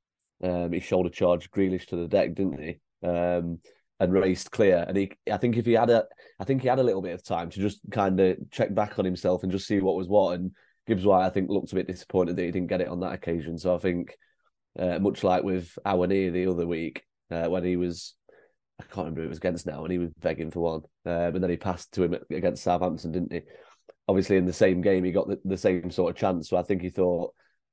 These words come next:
you know, lightning might strike twice, and if I pass it this time, he might nestle it in the net. But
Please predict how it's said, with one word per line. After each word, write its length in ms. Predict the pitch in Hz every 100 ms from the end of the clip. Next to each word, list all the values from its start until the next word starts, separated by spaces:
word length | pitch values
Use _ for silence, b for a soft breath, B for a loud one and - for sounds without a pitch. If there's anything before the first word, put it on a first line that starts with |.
| _
you 60 | 92
know, 100 | 82
lightning 420 | 92 95 95 90
might 200 | 90 90
strike 300 | - 90 87
twice, 280 | - 90 90
and 60 | 92
if 60 |
I 80 | 87
pass 200 | 95 -
it 80 | 95
this 160 | 90
time, 240 | - 87 90
he 60 |
might 260 | 90 92 92 - _ 107
nestle 380 | 101 98 92
it 60 | 92
in 80 | 95
the 80 | 95
net. 260 | 98 82
But 200 | 85 92